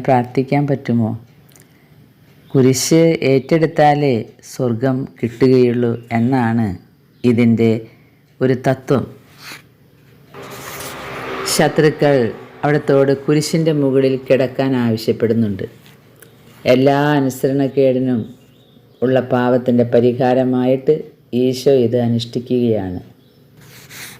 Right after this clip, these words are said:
ഈശോയുടെ കുരിശിലെ പീഡകൾ തുടങ്ങി. ഈശോയെ ആ കുരിശിലേക്ക് ക്രമീകരിച്ച്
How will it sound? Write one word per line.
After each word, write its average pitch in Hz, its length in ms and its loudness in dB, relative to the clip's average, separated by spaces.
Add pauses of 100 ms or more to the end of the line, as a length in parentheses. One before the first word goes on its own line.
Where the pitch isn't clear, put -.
(1500)
ഈശോയുടെ 131 680 2
കുരിശിലെ 135 600 0
പീഡകൾ 120 540 2 (180)
തുടങ്ങി. 110 360 -2 (1800)
ഈശോയെ 165 540 4 (220)
ആ - 40 2
കുരിശിലേക്ക് 156 840 -2 (100)
ക്രമീകരിച്ച് 127 800 0